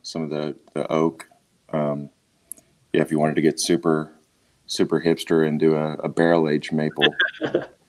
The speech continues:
Speaker 2: Well, definitely there, and it is, it's definitely not a, a simple nose.
Speaker 1: Mm-hmm.
Speaker 2: Uh,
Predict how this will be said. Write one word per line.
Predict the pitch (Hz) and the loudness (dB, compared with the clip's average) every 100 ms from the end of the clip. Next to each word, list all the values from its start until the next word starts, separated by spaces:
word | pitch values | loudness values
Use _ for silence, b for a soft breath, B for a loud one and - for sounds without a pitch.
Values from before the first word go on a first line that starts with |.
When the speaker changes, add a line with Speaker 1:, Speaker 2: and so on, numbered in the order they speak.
| b b b b b b _ _ _ _ _ _ _ _ _ - - | b b b b b b _ _ _ _ _ _ _ _ _ -18 4
Speaker 2:
Well, | 156 | 8
definitely | 156 202 - 156 147 | 10 8 8 8 10
there, | 147 139 | 10 10
and | 127 | 8
it | 139 | 4
is, | 135 131 - | 4 2 0
it's | 139 139 - | 0 2 6
definitely | 147 151 147 135 | 6 6 2 0
not | 123 131 131 127 123 | 0 2 2 2 -4
a, | 113 123 | -4 -4
a | |
simple | - - 139 139 131 120 117 - | -4 0 0 4 4 4 2 -2
nose. | 127 120 120 120 | 2 4 6 4
Speaker 1:
Mm-hmm. | 123 - | 0 -8
Speaker 2:
Uh, | 131 | -6